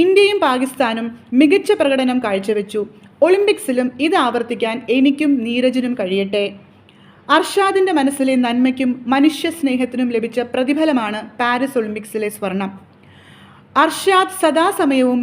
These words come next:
നീരജിനെക്കുറിച്ച് സംസാരിക്കുമെന്ന് അർഷാദിൻ്റെ പിതാവ് മുഹമ്മദ് അഷ്റഫ് വെളിപ്പെടുത്തിയിരുന്നു.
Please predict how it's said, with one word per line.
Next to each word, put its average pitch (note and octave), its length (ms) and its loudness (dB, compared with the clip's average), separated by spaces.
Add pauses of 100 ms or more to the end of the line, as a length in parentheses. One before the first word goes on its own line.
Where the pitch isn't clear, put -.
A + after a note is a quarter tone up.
നീരജിനെക്കുറിച്ച് C#4+ 760 0
സംസാരിക്കുമെന്ന് A#3 720 -2 (140)
അർഷാദിൻ്റെ C4+ 640 0
പിതാവ് G3 400 -2 (440)
മുഹമ്മദ് F4 500 2
അഷ്റഫ് A#3+ 340 -6
വെളിപ്പെടുത്തിയിരുന്നു. G#3+ 680 -4